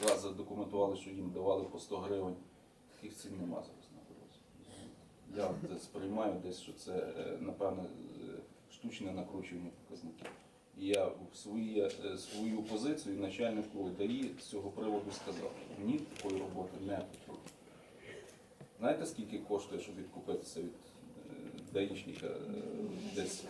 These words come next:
за просте порушення права? Ну, не сто гривень.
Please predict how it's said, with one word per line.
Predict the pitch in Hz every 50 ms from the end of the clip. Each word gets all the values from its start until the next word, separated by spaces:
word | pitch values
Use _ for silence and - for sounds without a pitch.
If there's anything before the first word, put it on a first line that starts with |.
| 95 90 87 80 78
за | 95 98
просте | - - 87 - - - - 85
порушення | - - - - 87 87 - - - - - -
права? | - - - - - 98
Ну, | 101 107 113 113
не | 117 110
сто | - - - 98
гривень. | 92 87 - - -